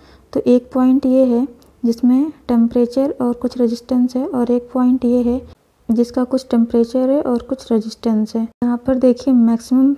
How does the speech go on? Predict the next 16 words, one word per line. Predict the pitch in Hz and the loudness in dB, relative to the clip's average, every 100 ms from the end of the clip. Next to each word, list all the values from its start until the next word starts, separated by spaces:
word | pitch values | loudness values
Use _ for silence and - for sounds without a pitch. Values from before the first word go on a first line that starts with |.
| - | 0
temperature | 240 233 240 240 254 254 | 0 2 0 0 -2 0
के | 254 | 0
लिए | 240 254 | 2 2
ये | 247 247 | 2 2
minimum | 233 226 240 247 | 4 4 4 2
resistance | 240 226 226 - 226 220 233 | 2 0 -4 -2 -2 -2 -2
है | 233 240 - - _ - | -6 -8 -20 -20 _ -4
और | 240 | -2
इस | 240 240 | -2 -4
तरीके | 254 240 247 | -2 -2 -2
से | 240 269 | -2 0
resistance | 254 226 226 - 254 247 254 - _ - - _ _ _ _ _ _ | 2 0 -2 -6 0 0 0 -8 _ -20 -20 _ _ _ _ _ _
increase | 240 233 233 247 262 | 2 4 2 2 0
कर | - 233 | 0 -2
जाएगा | 220 220 220 220 226 220 | 0 0 0 -2 -2 0
अगर, | 226 | -2